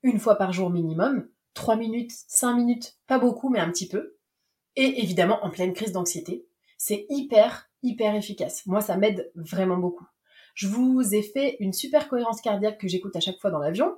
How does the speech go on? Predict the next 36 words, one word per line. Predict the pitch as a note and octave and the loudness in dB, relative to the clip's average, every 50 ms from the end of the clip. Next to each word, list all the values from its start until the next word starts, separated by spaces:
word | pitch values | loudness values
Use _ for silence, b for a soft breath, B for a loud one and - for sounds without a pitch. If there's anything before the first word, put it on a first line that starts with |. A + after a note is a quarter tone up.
| - - | -8 -6
hein, | F#3 A3+ C#4+ A3+ | -6 -4 -4 -4
bien | F3 E3+ | -6 -6
sûr, | F3 - C4 C4 | -6 -6 -6 -2
dès | G#3 G3 | 0 2
que | G3 G3 | 2 2
j'ai | G3+ F#3 | 2 0
besoin | F#3+ F#3 G3 G3 | 0 0 0 0
de | |
calmer | F#3 F#3+ F#3 F3 E3+ E3 | 0 -2 -2 -2 -2 -2
l'anxiété. | D#3 D#3 - - F3 E3 B3 D#4+ E4+ - b b b b b b b - | -4 -6 -8 -8 -8 -4 -4 -4 -6 -6 b b b b b b b 2
Elle | G#3+ G#3 G#3 F#3 | 2 2 4 6
va | G#3 G3+ | 6 4
être | G3+ - - F#3 | 4 2 -4 -6
publiée | - - G#3 G3+ G#3 G3+ F#3+ | -4 -4 -4 -2 2 2 2
juste | F#3 A#3+ D4+ D4+ - | 0 0 -2 4 4
après | D#4 D#4+ D4 C4+ | 4 4 4 -2
cet | C4 C4 - G#3+ | -2 -2 -4 -4
épisode | G#3 - F#3+ F3+ G3 A#3 A#3+ | -6 -6 -2 -2 -2 -2 -2
et | G#3+ F3 - | -4 -8 -8
vous | F3+ F3 | -12 -12
pouvez | - F#3+ G3 G3 | -10 -4 0 0
la | F3 E3+ | 0 0
télécharger | F3 A3 A3+ A3 - A3+ G#3+ A3 A3 | 0 -2 -4 -4 -4 -4 -4 -6 -6
sur | - G#3 F3+ | -6 -4 -4
vos | F3+ | -4
téléphones | F3 F#3 F3+ F3 F3 F3 A#3 B3+ A#3+ | -4 -4 -4 -4 -4 -4 -6 -6 -6
pour | - F#3+ F3 | -6 -6 -4
y | F3 F3 | -2 -2
accéder | E3+ - - F#3 F3+ F#3+ A#3+ - - | -4 -4 -4 -6 -4 -4 -4 -6 -8
à | F3+ | -12
tout | - - - A#3 | -12 -10 -8 -6
moment | A3 G3+ F#3+ E3+ - - | -4 -2 -4 -4 -6 -6
en | F3+ E3+ | -10 -6
cas | - G#3+ | -6 -6
de | F#3 - | -6 -6
crise. | - - F3 D#3+ C3 - - | -10 -8 -8 -8 -8 -10 -18